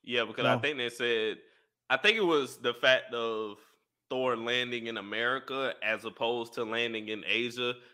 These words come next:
Speaker 1: because
Speaker 2: Yeah.
Speaker 1: it's kinda one of those folk tales at the same time. Jin,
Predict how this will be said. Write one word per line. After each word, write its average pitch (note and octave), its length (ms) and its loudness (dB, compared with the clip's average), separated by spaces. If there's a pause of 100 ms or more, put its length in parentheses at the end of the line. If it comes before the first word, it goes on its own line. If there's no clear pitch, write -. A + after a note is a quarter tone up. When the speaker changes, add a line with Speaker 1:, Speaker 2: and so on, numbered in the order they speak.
(120)
Speaker 1:
because A#2 340 0
Speaker 2:
Yeah. B2+ 280 2
Speaker 1:
it's C3+ 180 2
kinda D#3+ 300 6
one D3 200 4
of B2+ 100 -2
those A#2 320 0
folk C#3 440 2
tales D#3+ 640 2 (120)
at B2 220 2
the B2 80 -10
same B2 320 -2
time. B2+ 440 2
Jin, D#3 280 4